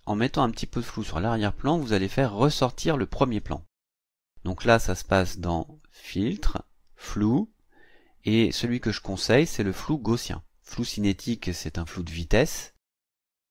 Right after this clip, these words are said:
Ici, c'est plutôt un flou, euh,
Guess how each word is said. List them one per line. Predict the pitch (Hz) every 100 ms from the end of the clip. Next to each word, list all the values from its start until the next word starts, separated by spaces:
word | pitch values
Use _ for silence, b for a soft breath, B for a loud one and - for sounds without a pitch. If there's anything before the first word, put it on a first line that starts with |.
| _ _ _ _ _ _ _
Ici, | 85 - 127
c'est | - 92
plutôt | - 85 - 120 113
un | 82
flou, | - - 123 135
euh, | 78